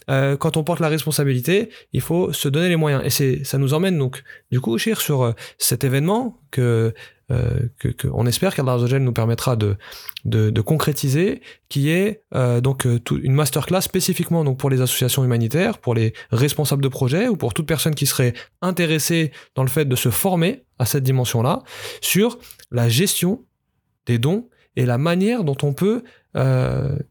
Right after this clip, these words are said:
utiliser les dons perçus par les associations.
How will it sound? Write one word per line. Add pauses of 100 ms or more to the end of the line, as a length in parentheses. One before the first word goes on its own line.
utiliser
les
dons (220)
perçus
par
les
associations.